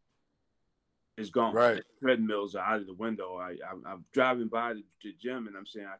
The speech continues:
Speaker 1: can't wait to get back in the gym." And then I drive by the next day and the gym is gutted out.
Speaker 2: Yeah.
Speaker 1: And,
Speaker 2: Yeah.
Speaker 1: um, just driving around here, just driving around Harlem, and not even, not even talking about downtown, but driving around Harlem, man, there's a lot of things closing up,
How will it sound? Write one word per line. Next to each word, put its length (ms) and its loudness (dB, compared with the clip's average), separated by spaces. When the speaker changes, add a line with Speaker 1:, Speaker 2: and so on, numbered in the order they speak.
Speaker 1:
can't 140 -12
wait 140 -8
to 60 -18
get 160 -8
back 220 -6
in 80 -14
the 60 -14
gym." 280 -6
And 100 -10
then 120 -4
I 80 -6
drive 320 2
by 160 0
the 100 -10
next 300 -8
day 160 -2
and 80 -10
the 140 -16
gym 200 -6
is 80 -18
gutted 320 -4
out. 160 -10
Speaker 2:
Yeah. 320 2
Speaker 1:
And, 180 -4
Speaker 2:
Yeah. 200 4
Speaker 1:
um, 340 -14
just 180 -6
driving 280 2
around 340 -2
here, 160 -6
just 180 -16
driving 280 -4
around 200 -6
Harlem, 380 -8
and 120 -20
not 140 -10
even, 160 -12
not 120 -6
even 100 -4
talking 220 -6
about 180 -8
downtown, 500 -8
but 120 -12
driving 260 0
around 280 -2
Harlem, 360 0
man, 340 -8
there's 200 -12
a 40 -6
lot 120 2
of 80 -10
things 260 -4
closing 400 0
up, 160 0